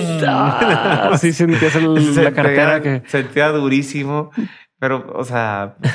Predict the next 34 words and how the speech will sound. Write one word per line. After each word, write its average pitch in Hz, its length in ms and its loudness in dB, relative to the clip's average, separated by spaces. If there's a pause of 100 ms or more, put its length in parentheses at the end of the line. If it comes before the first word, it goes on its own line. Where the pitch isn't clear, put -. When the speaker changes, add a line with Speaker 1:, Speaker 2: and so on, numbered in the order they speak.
Speaker 2:
ni 131 100 0
modo, 165 300 0
o 127 80 -2
sea, 107 180 -6
¿qué 139 140 -8
haces? 113 340 -6
O 104 80 -6
sea, 101 140 -2
la 95 80 -6
gente 113 240 -6
está - 180 -6
tomando 127 340 -2
alcohol, 127 360 -4
nos 113 120 -4
portamos 110 460 -4
como 101 200 -8
unos 110 180 -2
niños 113 260 -2
cuando 101 220 -6
tomamos 98 440 -6
alcohol. 107 320 0
Speaker 1:
<laughs> - 920 -12
Speaker 2:
Pero, 113 340 0
pues, 104 380 -4
dices, 110 380 -8
"No, 127 320 -4
no, 117 160 -6
no 117 180 -10
puede 117 200 -8
ser". 117 200 -4
Entonces, 120 380 -4
bueno, 113 320 0
compra 120 720 -2
uno, 120 240 -4